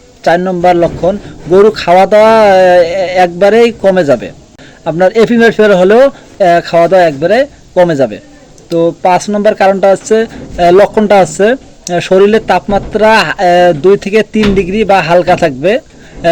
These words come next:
এক পর্যায়ে তা-, তাপমাত্রা একবারেই কমে যাবে। আর, আহ, এফিমেরাল ফিভার অর্থাৎ তিন দিনের জ্বরে আক্রান্ত হলে শরীরের তাপমাত্রা প্রথম অবস্থায় অত্যাধিক থাকবে এবং একসময় তীব্র জ-, আহ, জ্বর বা তাপমাত্রা হয়ে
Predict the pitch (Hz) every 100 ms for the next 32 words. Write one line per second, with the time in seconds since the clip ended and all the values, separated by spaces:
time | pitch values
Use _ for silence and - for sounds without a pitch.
0 | 170 180 185 - 220 185 214 240 247 190
1 | 185 180 190 175 190 180 - 202 175 160
2 | 165 208 202 180 151 120 98 95 - -
3 | - 151 147 147 - - - 156 165 165
4 | 170 220 - 240 226 233 214 185 180 175
5 | 180 208 202 202 208 165 185 185 - 180
6 | 170 175 202 - 175 180 - 160 180 170
7 | 190 190 175 196 190 185 - 196 160 -
8 | 175 175 - 147 131 185 160 196 233 -
9 | - 175 170 - 185 180 196 160 190 208
10 | 185 139 175 170 170 165 160 - - -
11 | 190 165 165 143 123 180 185 180 175 175
12 | 170 - 180 - 175 180 160 165 214